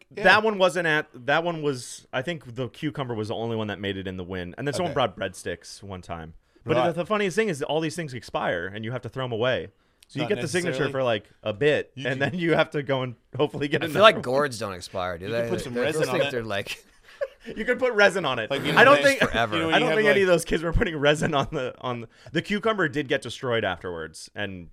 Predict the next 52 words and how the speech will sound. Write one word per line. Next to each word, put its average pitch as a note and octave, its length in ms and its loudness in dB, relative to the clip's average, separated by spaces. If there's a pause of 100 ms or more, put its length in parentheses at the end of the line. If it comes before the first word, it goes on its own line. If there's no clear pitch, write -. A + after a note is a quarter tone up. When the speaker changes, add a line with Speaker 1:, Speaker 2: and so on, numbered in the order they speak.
(140)
Speaker 1:
Right. A2 220 -6
Speaker 2:
some G#2 240 -8
girl F#2 380 -6 (180)
was F#2 260 -12
using E2+ 300 -12
it E2 140 -14
for - 100 -18
something E2+ 280 -14
else. D#2+ 180 -10
Speaker 1:
A - 20 -8
friend D#3 260 0
of D3+ 60 -2
mine B2 220 0
had A2+ 160 -2
a - 20 -4
Speaker 2:
It's G#2+ 80 -6
Speaker 1:
shark B2 300 2
Speaker 2:
in A2 80 -2
the A2 60 0
Speaker 1:
on G#2+ 40 -2
the A2 80 -2
Speaker 2:
video. G#2 200 0
Speaker 1:
wall G#2 80 0
in G2+ 40 -6
a G2 60 -8
tattoo A2 440 -4
shop, F2 540 -6
and E2+ 220 -10
it - 120 -16
was F2+ 320 -12
like D#2+ 220 -10 (240)
somebody G2 400 -8
made G2 300 -6
it A2+ 180 -4
where A2 120 -6
they A2 200 -2
resined A2+ 500 -4
it B2 80 -4
or B2 100 -2
whatever, B2+ 420 0
but G2 280 -6
after, F#2+ 320 -4
like, G2 200 -4
a G#2 40 -6
year G2 200 -4
or G#2 40 -4
two, A2+ 360 -4 (160)
<laughs> - 180 -20
the G2+ 340 -4
actual G2+ 360 -4
fish, A#2 340 -6
like, G2 220 -6